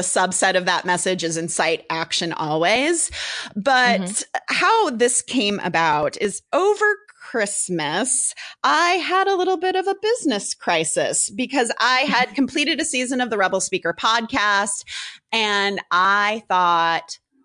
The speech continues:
Speaker 1: "I can't anymore. I can't talk about how to get paid for speaking. I can't talk about selling from the stage. I can't talk about client attraction. I just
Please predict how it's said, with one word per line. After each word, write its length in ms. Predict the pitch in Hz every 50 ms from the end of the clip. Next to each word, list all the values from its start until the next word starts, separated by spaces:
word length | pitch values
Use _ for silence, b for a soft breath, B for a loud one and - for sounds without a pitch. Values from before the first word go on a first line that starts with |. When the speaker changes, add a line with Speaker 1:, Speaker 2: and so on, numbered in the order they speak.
| _ _ _
Speaker 1:
"I 440 | 180 180 170 170 170 170 175 175 175 _
can't 680 | - - - - 185 170 160 151 143 - _ - - - _ _ _ -
anymore. 1080 | 160 160 160 160 156 156 156 160 175 - _ - 151 156 156 143 123 76 78 92 87 - B B B B B B
I 100 | - 175
can't 320 | 180 - - 208 185 180 -
talk 260 | - 185 165 170 -
about 240 | 190 - 156 156 -
how 200 | - - 160 143
to 80 | 147 147
get 220 | - - - _
paid 340 | - - 285 285 285 233 247
for 120 | - 247
speaking. 760 | 254 - - - 247 240 240 - 240 233 226 226 220 220 214 - -
I 120 | 170 156
can't 360 | 156 - 185 165 151 151 -
talk 320 | - - 160 151 160 156 -
about 500 | 165 156 160 151 151 147 147 151 - -
selling 340 | - - 160 151 151 151 151
from 180 | - 170 156 151
the 60 | 156
stage. 680 | - - - 294 269 262 240 240 240 233 226 226 180
I 60 | 190 143
can't 240 | - 185 170 135
talk 180 | - - 151 151
about 220 | 156 151 - -
client 460 | - - - 294 262 254 254 254 240 -
attraction. 720 | - 226 - - 208 208 202 - - - 202 208 208 208 208 B B B B B B B -
I 540 | 196 190 190 202 196 190 202 202 202 208 - -
just 580 | 160 - - 180 170 165 170 170 - - -